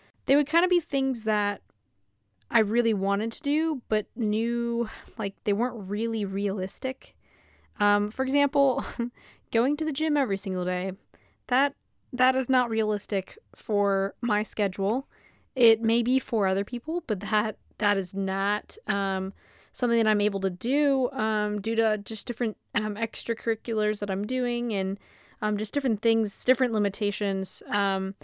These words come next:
so stuff like that, um, it kind of felt like a one and done,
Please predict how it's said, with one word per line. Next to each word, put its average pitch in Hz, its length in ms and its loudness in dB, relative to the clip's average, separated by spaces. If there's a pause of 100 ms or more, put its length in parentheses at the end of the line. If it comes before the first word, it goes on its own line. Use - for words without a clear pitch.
(360)
so 277 280 8
stuff 392 280 4
like 370 160 4
that, 262 320 4 (140)
um, 214 480 0
it 220 120 -4
kind - 200 2
of 254 100 2
felt 220 640 2 (200)
like 214 200 0
a 208 60 4
one 208 240 4
and 214 180 0
done, 190 640 2